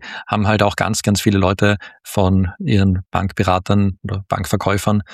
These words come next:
solche Produkte, äh, verkauft bekommen, weil es eben in dieser Zeit, äh, ein blödes Geschäft für die Bank war, wenn sie eben für Kundeneinlagen Geld bezahlt haben. Und die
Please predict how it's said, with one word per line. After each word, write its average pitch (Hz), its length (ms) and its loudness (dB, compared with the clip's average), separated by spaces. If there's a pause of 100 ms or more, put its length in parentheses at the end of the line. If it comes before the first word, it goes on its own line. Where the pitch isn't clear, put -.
(180)
solche 101 420 0
Produkte, 101 800 0
äh, 139 240 -8 (260)
verkauft 104 500 -2
bekommen, 107 600 2
weil 95 180 2
es 101 140 0
eben 101 180 2
in 95 80 4
dieser 98 220 0
Zeit, 95 320 -2 (400)
äh, - 60 -10 (100)
ein 123 560 0
blödes 117 320 4
Geschäft 110 320 0
für - 80 -2
die 104 80 6
Bank 98 400 -2
war, 98 180 2
wenn 92 160 2
sie 95 80 -2
eben 95 160 0
für 95 240 -2
Kundeneinlagen 92 960 0
Geld - 240 -6
bezahlt - 480 -4
haben. - 180 -8 (680)
Und 104 300 2 (160)
die 139 360 2